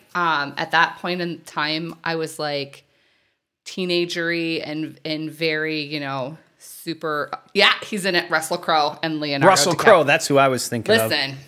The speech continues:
Speaker 1: the girls were all thinking about him, too. <laughs>
Speaker 2: Now, we all know, we all know that, uh, well, maybe not all of us, but I'll tell you that, uh, if you don't know this,
Speaker 1: Wait a
Speaker 2: this
Speaker 1: second,
Speaker 2: took
Speaker 1: that's a,
Speaker 2: place, yeah, in the
Speaker 1: that's an
Speaker 2: old
Speaker 1: Old
Speaker 2: Wild
Speaker 1: West.
Speaker 2: Wild West. What is a car, or how is a car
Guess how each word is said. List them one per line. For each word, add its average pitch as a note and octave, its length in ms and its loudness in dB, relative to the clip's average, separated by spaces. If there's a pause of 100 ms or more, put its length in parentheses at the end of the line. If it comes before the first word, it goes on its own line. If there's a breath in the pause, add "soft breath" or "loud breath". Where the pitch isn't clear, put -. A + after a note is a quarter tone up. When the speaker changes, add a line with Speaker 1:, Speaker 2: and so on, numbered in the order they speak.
(120)
Speaker 1:
the G3+ 100 6
girls A#3 360 4
were F3+ 100 2
all E3+ 180 4
thinking F3 300 -2
about D#3+ 220 2
him, E3+ 180 -2
too. G3+ 320 -4
<laughs> - 40 -18 (460 loud breath)
Speaker 2:
Now, E3+ 120 8
we F3+ 100 8
all B3 80 6
know, G#3+ 140 6
we F#3 400 4
all A#3 120 6
know E3+ 200 6
that, D3+ 260 2
uh, C#3+ 80 4
well, C#3 140 4
maybe D3 200 4
not C#3+ 200 4
all C3+ 160 6
of B2+ 80 2
us, C3+ 120 2
but C3 360 0 (240)
I'll C#3 120 4
tell D#3 220 6
you C#3+ 140 4
that, B2+ 340 0
uh, B2+ 40 6
if B2+ 180 0
you B2 80 -2
don't C#3+ 240 4
know B2 120 2
this, B2 220 0
Speaker 1:
Wait C#3 80 4
a C3 40 6
Speaker 2:
this A#2 100 0
Speaker 1:
second, A3+ 260 -4
Speaker 2:
took F3+ 140 8
Speaker 1:
that's - 100 -4
a, - 40 -4
Speaker 2:
place, F3 260 6
yeah, D#3 260 6
in C#3+ 540 4
the C3 80 2
Speaker 1:
that's C3+ 100 4
an D#3+ 120 6
Speaker 2:
old F3 120 4
Speaker 1:
Old D#3+ 80 8
Speaker 2:
Wild E3+ 320 8
Speaker 1:
West. D#3+ 100 4
Speaker 2:
Wild D#3+ 280 8
West. D#3+ 320 4
What F3 160 6
is D#3+ 120 2
a D3+ 60 -2
car, D#3 640 6
or E3+ 160 8
how F3+ 400 6
is D#3 160 2
a D3+ 60 0
car C#3 560 4